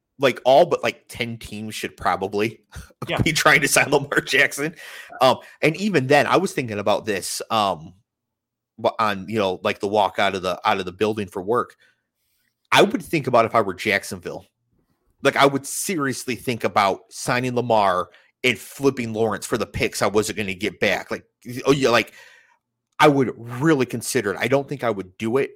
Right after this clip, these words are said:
Speaker 1: but I would, like, sit down, make a pros and cons list, talk to my staff. Like, I'd really go through it as Jacksonville, which means the teams that should not be doing it are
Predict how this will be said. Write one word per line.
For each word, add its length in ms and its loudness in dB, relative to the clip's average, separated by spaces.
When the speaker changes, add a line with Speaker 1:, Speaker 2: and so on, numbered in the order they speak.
Speaker 1:
but 100 2
I 40 2
would, 140 0
like, 280 -2
sit 360 -4
down, 400 -2
make 160 -4
a 40 -4
pros 300 -4
and 100 -10
cons 340 -4
list, 280 -2
talk 260 0
to 60 0
my 280 0
staff. 500 -2
Like, 180 0
I'd 300 0
really 460 2
go 160 6
through 220 2
it 140 -2
as 260 -4
Jacksonville, 880 -4
which 220 -6
means 180 -8
the 80 -10
teams 320 -8
that 180 0
should 220 -4
not 240 0
be 100 -2
doing 380 -2
it 200 2
are 280 2